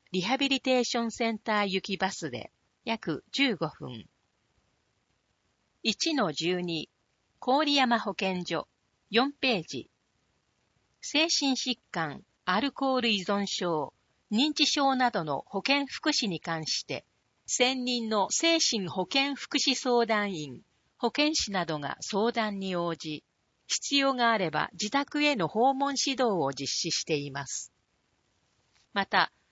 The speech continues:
難病、特定疾患の方の総合的な窓口になります。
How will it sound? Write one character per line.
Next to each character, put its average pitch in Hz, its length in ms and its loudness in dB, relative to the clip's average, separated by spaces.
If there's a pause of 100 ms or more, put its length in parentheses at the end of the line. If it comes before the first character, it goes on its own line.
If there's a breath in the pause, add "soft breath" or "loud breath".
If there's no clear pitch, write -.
(100)
難 240 280 2
病、 208 300 2 (240)
特 - 260 0
定 311 180 6
疾 - 320 -2
患 226 200 2
の 156 100 -2
方 147 280 -6
の 143 180 -6
総 247 260 0
合 285 200 4
的 254 260 0
な 240 100 6
窓 214 260 2
口 202 240 -2
に 139 120 -6
な 117 140 -6
り 123 100 -12
ま 120 140 -12
す。 - 240 -20